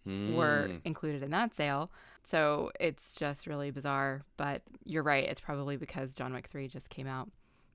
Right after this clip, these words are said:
Speaker 1: But I did not have to rent it because this is another one of Joseph's favorites,
Speaker 2: Nice.
Speaker 1: so he has
Speaker 2: Okay.
Speaker 1: them.
Speaker 2: I, I wonder if there's an interesting licensing thing,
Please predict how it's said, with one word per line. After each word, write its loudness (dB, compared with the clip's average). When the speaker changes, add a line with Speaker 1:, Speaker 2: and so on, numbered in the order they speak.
Speaker 1:
But -2
I 0
did -4
not 0
have -2
to -6
rent -4
it -6
because -8
this -8
is -4
another 2
one 2
of -2
Joseph's -6
favorites, -2
Speaker 2:
Nice. 0
Speaker 1:
so -4
he -10
has -6
Speaker 2:
Okay. -4
Speaker 1:
them. -10
Speaker 2:
I, 8
I 8
wonder 8
if 0
there's 6
an 2
interesting 0
licensing 0
thing, -4